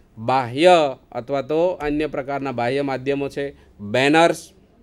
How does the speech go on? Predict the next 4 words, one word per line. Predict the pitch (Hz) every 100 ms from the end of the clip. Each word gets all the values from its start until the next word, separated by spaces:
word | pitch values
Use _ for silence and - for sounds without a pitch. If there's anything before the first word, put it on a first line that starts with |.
| _ _ _ _ _ _ _ _ _
ખાસ | 151 175 185
સાઇનબોર્ડ, | 175 165 170 165 165 165 165 _ _ _ _ _ _
કિયોસ્ક, | 151 170 180 180 - _ _ _ _ _ _ -
હેન્ડ-, | 147 165 170